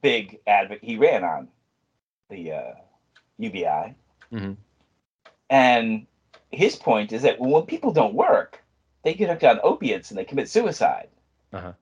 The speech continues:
Speaker 1: Not working is not the goal of the U B I. Letting people,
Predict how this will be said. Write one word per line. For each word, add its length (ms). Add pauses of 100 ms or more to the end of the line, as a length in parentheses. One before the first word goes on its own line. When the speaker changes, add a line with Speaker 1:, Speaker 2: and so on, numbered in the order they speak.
(200)
Speaker 1:
Not 300
working 360
is 180
not 200
the 100
goal 440
of 100
the 80
U 180
B 200
I. 240 (340)
Letting 280
people, 440